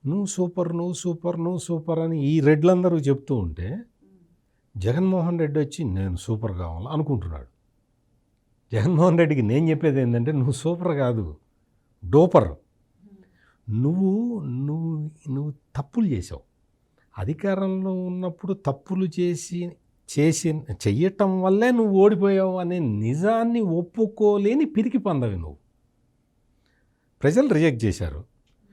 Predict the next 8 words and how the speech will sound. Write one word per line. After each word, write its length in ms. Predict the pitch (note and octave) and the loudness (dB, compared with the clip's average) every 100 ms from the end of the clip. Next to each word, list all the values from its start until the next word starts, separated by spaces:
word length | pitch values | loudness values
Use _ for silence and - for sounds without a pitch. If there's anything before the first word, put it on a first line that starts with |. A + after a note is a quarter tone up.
| _ _ | _ _
ఎందుకు 320 | C#3+ B3 D4+ A3+ | 0 2 4 2
రిజెక్ట్ 360 | C3 F#2+ - | 2 -2 -6
చేశారు? 600 | D#2+ - - _ _ - | -12 -14 -20 _ _ -6
ఎస్, 340 | F#2 - - - _ - | -4 -6 -12 -16 _ 0
ఈ 180 | E3+ F3+ | 2 2
కారణం, 540 | C#3 C#3 C3+ G2+ G2 | 4 4 4 0 -2
ఇది 260 | G#2+ D3+ A#3 | -2 0 2
నేను 360 | D3 D3+ E3+ | 2 2 0